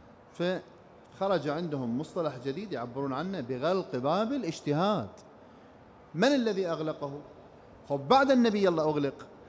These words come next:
معصوم الذي أغلقه؟ يقول: "مو معصوم، إحنا ما عندنا إمام معصوم حتى يغلق أو لا يغلق". شخص نظر وقال أنه هذه القضية ترى إذا استمرت على هذا المنوال القضية إلى هرج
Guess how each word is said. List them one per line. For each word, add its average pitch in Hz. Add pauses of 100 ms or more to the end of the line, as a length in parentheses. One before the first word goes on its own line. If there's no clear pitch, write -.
(300)
معصوم 175
الذي 262
أغلقه؟ 247
يقول: 175
"مو 254
معصوم، 196
إحنا 175
ما 226
عندنا 175
إمام 143
معصوم 127
حتى 139
يغلق 147
أو 131
لا 131
يغلق". 120 (800)
شخص 202 (480)
نظر 262
وقال 233
أنه 202
هذه 208
القضية 202
ترى 185
إذا 139
استمرت 165
على 143
هذا 185
المنوال 226
القضية 170
إلى 135
هرج 175